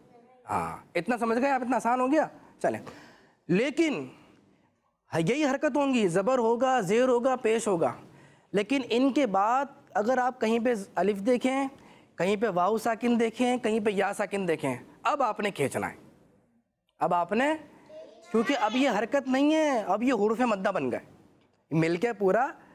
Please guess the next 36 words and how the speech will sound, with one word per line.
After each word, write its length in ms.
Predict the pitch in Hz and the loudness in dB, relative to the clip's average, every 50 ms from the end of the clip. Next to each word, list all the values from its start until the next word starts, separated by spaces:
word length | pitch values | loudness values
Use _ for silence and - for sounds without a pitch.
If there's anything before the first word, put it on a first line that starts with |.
| - _ _ _ _ _ _ | -20 _ _ _ _ _ _
پورا 160 | - 196 240 254 | 0 0 0 2
combination 640 | - 202 185 196 208 226 240 226 214 - 254 262 | 0 0 0 0 0 0 0 -2 0 0 0 2
یہ 100 | 269 254 | 2 2
ان 80 | 233 247 | 2 0
کا 80 | 240 240 | 0 0
حروف 160 | 214 208 185 | 0 0 0
مدہ 280 | 233 226 226 208 214 | -2 -2 -2 -2 -2
کا 120 | 233 208 220 | -2 0 -2
بن 220 | 196 170 135 135 | 0 0 0 0
گیا۔ 100 | 127 117 110 - - - - - - - - _ _ _ _ _ _ _ _ _ _ | 0 0 -2 -4 -10 -20 -20 -20 -20 -20 -20 _ _ _ _ _ _ _ _ _ _
دیکھتے 380 | 135 151 156 160 - - - | -4 -4 -4 -4 -4 -4 -2
ہیں 100 | 202 220 | 0 0
ابھی 180 | 233 240 262 262 | 2 2 2 2
یہاں 160 | 262 240 233 | 2 2 0
پہ، 140 | 233 254 262 - - - - - - _ _ _ _ _ - | 0 -2 -4 -4 -10 -18 -20 -20 -20 _ _ _ _ _ -20
یہ 420 | 131 139 165 196 214 233 240 240 | -6 -2 0 2 4 4 2 2
دیکھیں 440 | 233 202 220 214 196 208 208 196 196 | 2 0 0 -2 -2 -2 0 0 2
بھائی، 580 | 185 180 175 175 170 160 151 147 131 120 113 110 117 - - 135 | 2 2 0 0 0 0 2 2 0 0 -2 -6 -12 -18 -10 -4
میم 300 | 131 156 175 208 208 214 | -2 0 0 0 0 0
کے 100 | 180 233 | 0 0
اوپر 200 | 226 208 240 226 | 0 2 0 0
زبر 260 | 196 185 196 220 233 | 0 0 0 0 0
ہے 80 | 233 233 | 0 2
نا، 140 | 247 294 339 370 - - - - - - - _ _ _ _ _ - | 2 2 0 0 -4 -10 -20 -20 -20 -20 -20 _ _ _ _ _ -6
حرکت 320 | 143 165 175 220 226 220 233 | -6 -2 0 0 0 0 0
ہے، 40 | 233 | 0
اور 120 | 208 196 | 0 0
میں 120 | 180 185 | 2 0
نے 80 | 190 202 | 0 0
کیا 140 | 190 208 202 | 0 0 -2
بتایا 320 | 202 202 190 196 196 202 | 0 0 0 0 -2 0
تھا 100 | 202 233 | -2 -2
کہ 140 | 226 214 196 | -2 -2 -2
حرکت 260 | 175 175 - 190 185 | -2 -2 -4 -2 -2
تو 60 | 208 | -2
کھینچتے، 680 | 196 - 196 180 175 170 - - 202 214 233 247 262 | -2 0 -2 -2 -2 -4 -2 -2 0 0 2 0 0